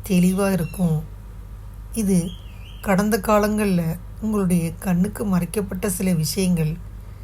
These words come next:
இப்போ பார்த்தீங்கன்னா, பரம்பொருளின் அருள்னால தெளிவுபடுத்தும். என்ன முடிவு எடுப்பது அப்படின்ற குழப்பங்கள்ல இருந்தீங்கன்னா, தீர்வுகள் தேடி வரக்கூடிய நல்ல வாரம்.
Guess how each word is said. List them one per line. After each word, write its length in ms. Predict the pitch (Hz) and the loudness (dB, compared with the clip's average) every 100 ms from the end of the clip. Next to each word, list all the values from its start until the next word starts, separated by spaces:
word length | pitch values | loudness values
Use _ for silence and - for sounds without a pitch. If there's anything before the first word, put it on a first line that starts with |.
| - - - | -14 -14 -8
இப்போ 240 | 220 180 220 | -6 -2 2
பார்த்தீங்கன்னா, 760 | 196 190 185 190 175 170 170 - - - - - - | 2 2 2 2 2 2 -2 -6 -12 -14 -14 -16 2
பரம்பொருளின் 600 | 196 202 214 220 214 220 | 4 4 4 2 2 0
அருள்னால 800 | 202 180 175 190 175 160 170 165 - - - | 2 2 4 4 4 2 0 0 -4 -10 0
தெளிவுபடுத்தும். 840 | 180 190 190 185 175 - 180 160 160 - - - - - - - - | 2 4 2 -2 -2 0 0 0 -4 -10 -14 -14 -14 -14 -14 -10 0
என்ன 260 | 208 208 | 2 4
முடிவு 300 | 233 233 240 | 2 2 2
எடுப்பது 600 | 240 190 180 180 180 180 | 2 2 0 4 4 4
அப்படின்ற 400 | 165 185 180 180 180 | 2 4 4 4 2
குழப்பங்கள்ல 580 | 180 180 220 202 202 196 | 2 2 0 0 2 4
இருந்தீங்கன்னா, 760 | 175 175 175 165 160 160 160 160 - - - - | 4 4 4 4 2 2 0 -2 -10 -14 -14 -12
தீர்வுகள் 520 | - 214 240 214 220 | -4 -2 0 0 0
தேடி 300 | 185 190 185 | 2 2 4
வரக்கூடிய 560 | 202 196 180 196 180 165 | 2 0 0 0 2 2
நல்ல 300 | 156 165 185 | 0 2 2
வாரம். 480 | 170 156 156 156 | 2 0 0 -2